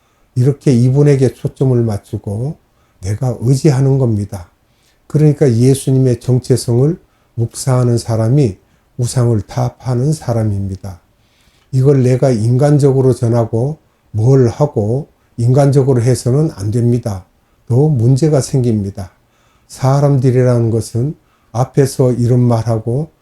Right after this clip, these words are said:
뒤에서는 딴소리하는 것이 사람인 겁니다.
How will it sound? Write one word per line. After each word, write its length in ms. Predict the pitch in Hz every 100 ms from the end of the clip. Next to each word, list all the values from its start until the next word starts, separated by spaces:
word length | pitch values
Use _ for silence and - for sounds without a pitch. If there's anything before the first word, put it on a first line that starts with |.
| _ _
뒤에서는 640 | - 135 139 127 127 135 120
딴소리하는 720 | 147 143 151 135 127 123 123
것이 400 | 117 - 160 170 _ _ _
사람인 600 | - - 120 120 117 110
겁니다. 560 | 107 104 98 98 98 98